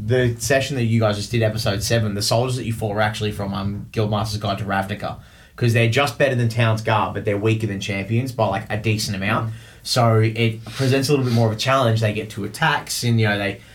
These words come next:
Speaker 1: have, um, advantage on saving throws against being frightened, all that sort of stuff, which is good for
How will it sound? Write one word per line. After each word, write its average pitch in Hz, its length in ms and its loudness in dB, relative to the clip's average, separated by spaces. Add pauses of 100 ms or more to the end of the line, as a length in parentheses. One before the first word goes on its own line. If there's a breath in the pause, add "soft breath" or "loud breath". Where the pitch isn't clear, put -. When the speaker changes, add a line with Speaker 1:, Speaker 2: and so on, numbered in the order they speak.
(140)
Speaker 1:
have, 107 180 0
um, 98 400 0 (160)
advantage 107 420 -4
on 104 100 -6
saving 98 280 -6
throws 98 180 -4
against 98 220 -8
being 95 140 -8
frightened, 98 520 -6
all 95 120 -4
that 98 120 -8
sort 101 140 -10
of 98 80 -10
stuff, 98 160 -6
which 101 160 -8
is 101 60 -8
good 110 260 -2
for 95 100 -8